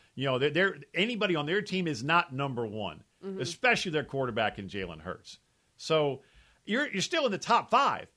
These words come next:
Speaker 1: It's, it's not a shot. You're, you're the top five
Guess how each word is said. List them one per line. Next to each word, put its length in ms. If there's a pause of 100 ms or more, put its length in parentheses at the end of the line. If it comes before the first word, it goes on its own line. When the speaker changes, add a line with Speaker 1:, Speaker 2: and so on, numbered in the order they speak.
(140)
Speaker 1:
It's, 160
it's 200
not 180
a 60
shot. 580 (460)
You're, 340
you're 340 (440)
the 100
top 420
five 400